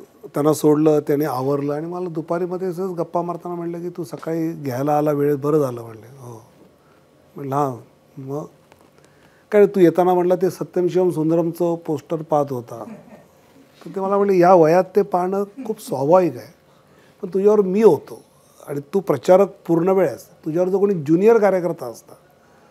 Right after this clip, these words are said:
तर तो म्हणला असं की, 'हां, असं आहे का, आपण सामाजिक कार्यकर्ते नेहमी मायक्रोस्कोपच्या खाली असतो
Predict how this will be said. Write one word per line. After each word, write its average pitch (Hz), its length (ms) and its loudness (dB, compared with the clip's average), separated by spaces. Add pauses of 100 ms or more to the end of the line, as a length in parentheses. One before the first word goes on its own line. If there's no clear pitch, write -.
(600)
तर 214 140 2
तो 226 680 2
म्हणला 175 260 2
असं 185 180 2
की, 190 100 -6
'हां, 165 760 2
असं 185 200 -4
आहे 151 180 0
का, 165 300 -2 (680)
आपण 208 520 2
सामाजिक 175 600 -2
कार्यकर्ते 170 540 -2
नेहमी 165 300 0
मायक्रोस्कोपच्या 165 840 -6 (220)
खाली 196 320 4
असतो - 400 0